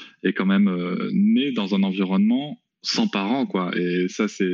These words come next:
c'est, moi, c'est, moi, personnellement, c'est quelque chose qui m'a vraiment interpellé.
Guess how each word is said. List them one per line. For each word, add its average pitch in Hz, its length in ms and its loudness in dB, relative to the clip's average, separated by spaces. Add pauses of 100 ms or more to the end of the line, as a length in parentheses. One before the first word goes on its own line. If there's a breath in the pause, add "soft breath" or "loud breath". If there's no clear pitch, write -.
(160)
c'est, - 220 -12
moi, 123 120 2
c'est, 143 160 -8
moi, 120 160 2
personnellement, 120 380 -2
c'est 110 140 -4
quelque 101 160 -2
chose 123 120 -4
qui - 120 0
m'a 95 80 2
vraiment 117 240 2
interpellé. 190 480 -2